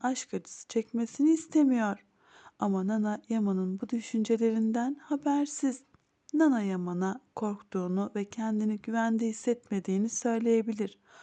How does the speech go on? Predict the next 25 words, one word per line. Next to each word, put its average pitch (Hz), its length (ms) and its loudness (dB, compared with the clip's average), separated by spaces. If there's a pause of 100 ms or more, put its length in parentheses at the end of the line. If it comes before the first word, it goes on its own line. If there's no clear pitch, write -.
(120)
Hatta 262 520 -2
"Bir 240 120 2
rüya 240 340 4
gördüm, 208 560 -2
bugün 196 320 -2
gitme." 202 380 -6
bile 208 240 -2
diyebilir. 202 560 0 (540)
Nana 349 300 4
bu 339 80 4
nedenle 190 500 2
Yaman'dan 180 800 -4
iş - 200 -10
gezisine 196 500 -4
çıkmasını 214 680 -6
istemediğini 208 760 -2
söyleyecek. 185 840 -6 (600)
Yaman 180 300 -2
her 262 320 -2
şeyin 233 380 0
bir 214 100 -2
yanlış 190 480 -2
anlamadan 180 640 -2
kaynaklandığını 190 1300 -4
anlayacak. 214 680 -4